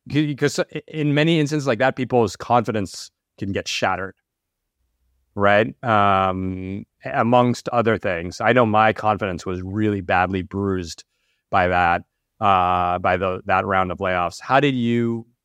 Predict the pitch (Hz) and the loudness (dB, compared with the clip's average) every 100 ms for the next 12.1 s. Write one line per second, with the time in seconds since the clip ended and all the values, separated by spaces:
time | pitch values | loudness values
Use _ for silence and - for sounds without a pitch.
0 | _ _ - 123 123 101 101 107 107 110 | _ _ -2 2 2 0 -2 0 0 0
1 | 110 110 95 107 113 104 101 95 104 95 | -2 -4 -2 2 2 2 0 0 -2 -2
2 | 98 98 101 101 95 - - 98 - 95 | -2 0 0 -2 -4 -6 -6 -6 -2 -2
3 | 95 95 95 - _ _ _ _ - 113 | 0 0 -2 -10 _ _ _ _ -2 0
4 | 98 _ 120 - 113 101 - 101 95 - | 0 _ -4 -2 -2 -2 2 2 2 -4
5 | _ 104 98 - _ _ _ _ 113 101 | _ 2 2 0 _ _ _ _ 2 2
6 | 95 95 82 - 92 98 104 101 101 95 | 0 -2 -4 -8 -4 2 4 4 2 0
7 | 92 - - 98 98 90 87 - 95 87 | -6 -10 -10 -2 0 0 -4 -8 -6 -4
8 | 85 82 - _ _ - 101 98 87 85 | -4 -6 -8 _ _ -14 -10 -6 -4 -4
9 | 80 - _ 101 - 92 92 - _ _ | -10 -18 _ -2 0 -2 -2 -8 _ _
10 | _ _ _ _ 104 90 92 - - 95 | _ _ _ _ 0 0 -4 -6 -2 0
11 | 87 82 _ _ _ 95 82 95 95 87 | 0 -4 _ _ _ -4 -2 -2 -4 -6
12 | - | -12